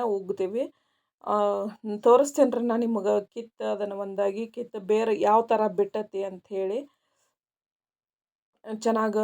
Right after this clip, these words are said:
ಬೇರ್ ಬಿಟ್ಟವ್ರಿ. ಸ್ವಲ್ಪ ಕಾಯಿಪಲ್ಯನೂ ಹಾಕ್ಯಾವ್ರಿ. ಅವ ಹುಡುಗರು ಹಾಕ್ಯಾವ, ನಮ್ ಮುತ್ತಪ್ಪ ಹಾಕ್ಯಾನ್ರಿ, ನಮ್ ಹೊಲಕ್ ಬರೋ ಹುಡುಗ. ಆ, ಟೊಮೊಟೊ ಆಗಿ ಹಚ್ಚಾನ, ಆಮೇಲೆ, ಆ, ಸೌತಿಕಾಯಿ, ಬದ್ನೆಕಾಯಿ, ಬೆಂಡಿಕಾಯಿ,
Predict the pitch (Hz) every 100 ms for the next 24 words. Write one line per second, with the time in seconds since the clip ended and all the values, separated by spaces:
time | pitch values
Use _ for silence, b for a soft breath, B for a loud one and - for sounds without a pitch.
0 | 214 214 220 220 202 196 208 202 208 -
1 | _ _ _ _ _ _ _ _ 233 226
2 | 233 226 214 208 233 226 220 233 208 -
3 | 214 208 202 202 220 180 185 208 208 196
4 | 202 202 196 196 208 208 208 190 202 185
5 | 185 190 196 190 190 - 202 202 196 190
6 | 220 285 _ _ _ _ _ _ 220 202
7 | 214 208 208 208 196 208 208 190 - 196
8 | 196 202 202 196 196 196 214 214 _ _
9 | _ _ _ _ _ - 214 196 196 202
10 | 196 214 214 208 202 196 202 190 208 208
11 | 202 196 196 190 196 196 202 202 196 208
12 | 220